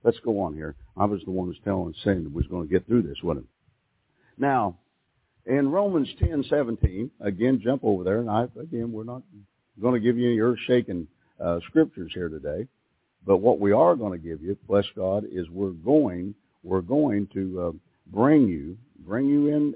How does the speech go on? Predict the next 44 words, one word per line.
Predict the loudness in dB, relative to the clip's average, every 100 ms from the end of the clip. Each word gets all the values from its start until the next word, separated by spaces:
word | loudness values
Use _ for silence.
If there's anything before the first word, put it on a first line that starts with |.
| -2
into | -2 -4
the | -2
place. | -2 -2 -2
And, | -2 2
and | 2 4
really | 4 2
what | 2 2
we're, | 2 0
what | -2 -2 2
I'm | 2 2
doing | 0 -2 -6 _ _
is | -2 0
I'm | 2 2
just | -2 -4
sorta, | -2 -2 -4 -12 _ _
I'm | 0 0
just | -2 -2
sorta | 0 0 -2 -6
lining | -4 0 2 0 -2
you | -2 0 0
up | 0
here, | -6 -10 -12 -16 _ _
uh, | -4 -2
to | 0
begin, | 0 2 4 4 0 -6 -14 _ _ _ _ -4
uh, | 0 2 0 -6 -14 -18 -16 -12 0
as | 2 2 -2
to | -2
what's | 0 0
gonna | 0 -2 2
be | 2
the, | 2 0
in | -2 -2
the, | -2
you | 2
know, | 2 2 -4 -4
i-, | -6 -2
coming | 0 2
in | 0 -2
the |
near | 0 0
future. | 0 0 -2 0 -2
Okay, | 2 2 0 -4 _ 0
uh, | 2 2